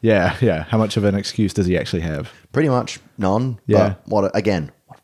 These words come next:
Speaker 2: fucking lad.
Speaker 1: Yeah.
Speaker 2: Um, so after that, he got his first major legal victory, uh, in what I would describe as a truly, "I'm going to allow this" moment in
Speaker 1: Okay.
Speaker 2: court. Um,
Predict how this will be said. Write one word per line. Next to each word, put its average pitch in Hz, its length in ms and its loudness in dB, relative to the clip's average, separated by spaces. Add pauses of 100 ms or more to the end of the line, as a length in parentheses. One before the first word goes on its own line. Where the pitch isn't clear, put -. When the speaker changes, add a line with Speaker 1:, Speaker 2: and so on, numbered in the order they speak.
(100)
Speaker 2:
fucking - 240 -10
lad. 87 340 -10
Speaker 1:
Yeah. 92 340 0
Speaker 2:
Um, 95 440 -2 (540)
so 117 320 0 (420)
after 117 240 -2
that, 87 380 -4
he 87 60 -8
got 87 100 -2
his 85 140 -2
first 95 360 0
major 87 400 0
legal 87 360 0
victory, 73 520 -6 (840)
uh, 82 320 0
in 90 260 0
what 90 140 0
I 92 140 2
would 90 100 -2
describe 92 400 0
as 87 80 0
a 90 60 0
truly, 87 400 0 (260)
"I'm 123 180 0
going 170 300 0
to 165 160 2
allow 139 340 2
this" - 520 -6
moment 80 440 -2
in 90 120 0
Speaker 1:
Okay. - 100 -8 (100)
Speaker 2:
court. 85 320 -2 (380)
Um, 80 560 0